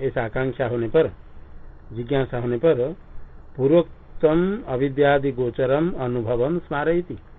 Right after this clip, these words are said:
पहले कहा था अविद्या गोचरम अनुभव, अविद्या को विषय करने वाला अनुभव, और आदि पद से आवरण का भी अनुभव है.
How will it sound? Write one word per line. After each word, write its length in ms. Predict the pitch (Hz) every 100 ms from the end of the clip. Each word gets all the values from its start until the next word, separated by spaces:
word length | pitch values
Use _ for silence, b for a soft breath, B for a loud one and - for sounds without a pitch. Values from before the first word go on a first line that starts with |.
| - - - - - -
पहले 240 | 120 139 160
कहा 280 | 120 127
था 240 | 160 160 107 - - - - - - -
अविद्या 460 | 123 127 135 139
गोचरम 540 | 127 123 113 131 156 185
अनुभव, 380 | 120 110 113
अविद्या 400 | 117 110 123 131
को 120 | 123 143
विषय 300 | 120 139 135
करने 240 | 135 135
वाला 220 | 135 127
अनुभव, 440 | 123 127 147 170 - - - - - - - - -
और 80 | 123
आदि 260 | 113 113 135
पद 220 | 139 127 156
से 260 | 143 123
आवरण 540 | - 110 117 123 127 131
का 160 | 139
भी 80 | 139
अनुभव 380 | 143 143 160 160
है. 180 | 117